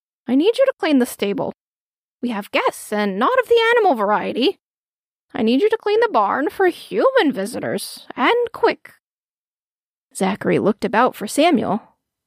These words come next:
There was no one else in sight. "Has this man mistaken me for his son? Maybe he can't see too well."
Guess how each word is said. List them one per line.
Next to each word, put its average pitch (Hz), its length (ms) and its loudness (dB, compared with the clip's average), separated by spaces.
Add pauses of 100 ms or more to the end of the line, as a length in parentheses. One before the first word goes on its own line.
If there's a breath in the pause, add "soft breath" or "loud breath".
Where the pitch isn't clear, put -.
There 247 200 0
was 226 160 2
no 208 180 4
one 277 160 4
else 311 240 2
in 254 80 4
sight. 370 360 0 (1120)
"Has 240 200 -6
this - 240 0
man 285 340 2
mistaken 277 640 -2
me 339 140 -2
for 208 180 -4
his 233 160 -4
son? 208 320 -2 (1400)
Maybe 262 260 2
he 339 140 -2
can't 381 260 -4
see 359 200 2
too 269 180 2
well." 190 500 -4